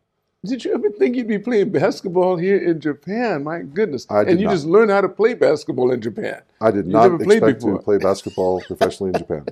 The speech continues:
Speaker 2: That was, uh, it was
Speaker 1: So you did
Speaker 2: beyond
Speaker 1: that
Speaker 2: my
Speaker 1: for three
Speaker 2: imagination
Speaker 1: years.
Speaker 2: at the time.
Speaker 1: So what, so what, you didn't put off your entrepreneur streak at that time. You were still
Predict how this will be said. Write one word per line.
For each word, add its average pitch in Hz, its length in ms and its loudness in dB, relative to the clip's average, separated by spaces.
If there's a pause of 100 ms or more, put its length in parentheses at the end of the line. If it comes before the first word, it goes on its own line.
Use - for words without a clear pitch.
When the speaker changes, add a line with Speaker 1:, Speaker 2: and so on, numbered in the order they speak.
(600)
Speaker 2:
That 85 140 -12
was, - 180 -14
uh, 92 60 -6
it 82 180 -6
was - 100 -18
Speaker 1:
So - 60 -4
you 98 80 0
did 104 60 4
Speaker 2:
beyond - 40 6
Speaker 1:
that - 40 6
Speaker 2:
my - 80 4
Speaker 1:
for - 60 2
three 104 80 2
Speaker 2:
imagination 127 420 0
Speaker 1:
years. - 60 -8
Speaker 2:
at - 40 -20
the 131 140 -4
time. 139 100 -14
Speaker 1:
So - 180 -2
what, 240 220 -2
so 233 120 -6
what, 202 220 -8
you 202 160 -8
didn't 185 320 -8
put 170 120 -8
off 147 240 -4
your 143 240 -4
entrepreneur 147 680 -8
streak 165 520 -8 (400)
at 107 120 -8
that 120 200 -4
time. 180 300 -6
You 117 80 -6
were 110 40 -8
still 143 400 -2